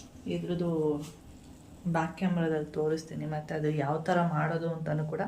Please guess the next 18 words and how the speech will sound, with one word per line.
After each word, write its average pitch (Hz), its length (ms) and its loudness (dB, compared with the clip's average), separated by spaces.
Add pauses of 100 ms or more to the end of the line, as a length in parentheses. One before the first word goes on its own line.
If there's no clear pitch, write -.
(720)
ಆ, 151 140 0
ಹೇಳ್ತೀನಿ. 165 540 4
ತುಂಬ 180 260 4
ದಿನದಿಂದ 175 520 2 (540)
ಮರ್ತೇ 170 400 6
ಹೋಗ್ತಾ 180 380 6
ಇದೆ, 160 220 0 (720)
ಇವಾಗ 170 340 0 (160)
ಮತ್ತೆ 160 320 -4
ಅದನ್ನು 165 320 0
ಮಾಡ್ತಾ 156 380 -2
ಇದ್ನಲ್ಲ, 160 340 -2 (1400)
ಅದಕ್ಕೆ 170 360 8 (300)
ಅದ್ರದ್ದು 156 380 2
ಒಂದು 156 140 0
ವಿಡಿಯೋ 175 280 6
ಮಾಡಿಬಿಡೋಣ 151 560 2
ಅಂತೇಳಿ, 143 440 -4